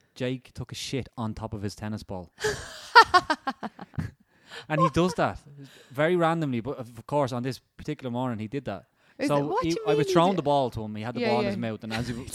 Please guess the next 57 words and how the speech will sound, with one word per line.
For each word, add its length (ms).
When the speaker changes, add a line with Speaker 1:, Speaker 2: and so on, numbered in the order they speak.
Speaker 1:
he 40
decided, 380
"I 60
need 200
to 80
stop 220
and 80
take 120
a 40
shit," 280
but 120
dropped 340
the 60
ball 480
and 160
then 320
shat 400
on 180
top 240
of 60
Speaker 2:
But 60
Speaker 1:
the 20
Speaker 2:
he 40
Speaker 1:
ball. 120
Speaker 2:
didn't 120
realise 320
he 80
Speaker 1:
Didn't 120
Speaker 2:
was 80
Speaker 1:
realise 140
Speaker 2:
shitting 20
Speaker 1:
the 60
Speaker 2:
on 60
it. 20
Speaker 1:
ball 180
was 100
underneath 340
him. 140
So 120
then 340
he 160
was 160
Speaker 2:
<laughs> 440
Speaker 1:
freaking 300
out 240
trying 120
to 60
find 240
his 80
ball, 360
and 100
his 100
ball 280
was 100
under 180
the 60
shit. 280